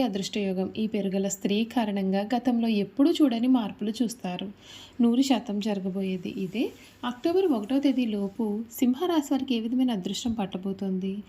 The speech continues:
వీరికి ఏ స్త్రీ కారణంగా వీరికి అదృష్ట దేవత వీరి తలుపు తట్టబోతోంది, అన్ని విషయాలు కూడా ఇప్పుడైతే మనం క్లియర్గా ఈ వీడియో ద్వారా తెలుసుకుందామండి.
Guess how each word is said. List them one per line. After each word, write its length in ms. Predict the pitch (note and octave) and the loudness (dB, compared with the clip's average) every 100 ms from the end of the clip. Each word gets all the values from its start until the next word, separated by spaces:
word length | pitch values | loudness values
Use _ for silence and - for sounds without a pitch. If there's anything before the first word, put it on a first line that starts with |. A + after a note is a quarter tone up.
| - - - - | -16 -20 -14 4
వీరికి 260 | D#4 F4 F4+ | 6 6 4
ఏ 40 | F4 | 2
స్త్రీ 180 | - D#4+ D#4+ C4+ | 2 0 2 2
కారణంగా 560 | A3+ C4+ C#4+ A3+ G#3+ G#3+ - | 2 4 4 2 -2 -6 -2
వీరికి 260 | A3+ A3+ A3 | -2 0 -4
అదృష్ట 300 | F#3 A3+ - G#3+ | -2 -4 -2 -2
దేవత 240 | G3 F#3+ A3 | -2 -2 -2
వీరి 160 | G#3 - | -4 -2
తలుపు 240 | G3+ G3 F#3+ | -2 -2 -4
తట్టబోతోంది, 720 | G3+ G3 F#3+ G3 G3 F#3+ G#3 - | -6 -4 -6 -4 -4 -4 -4 0
అన్ని 180 | G3 F#3 | 0 2
విషయాలు 320 | G3 - F#3 F3+ | -2 -4 -4 -4
కూడా 160 | F3 G3+ - - - - - B3 | -4 -4 -6 -8 -20 -20 -2 -2
ఇప్పుడైతే 320 | B3+ F4 G4 D#4+ | 4 4 6 4
మనం 160 | A#3 A#3 A#3 | 4 0 0
క్లియర్గా 460 | A3 A#3 B3+ A3 C#4+ - F#4 | 0 2 0 -2 -4 -6 -4
ఈ 40 | A#3 B3+ | 2 2
వీడియో 220 | B3 B3+ B3+ | 4 2 2
ద్వారా 180 | B3 A4 - | 0 2 2
తెలుసుకుందామండి. 840 | A#3+ A3+ - A3+ A3 G#3 G3+ G3+ | 2 0 -2 -2 0 -2 -4 -4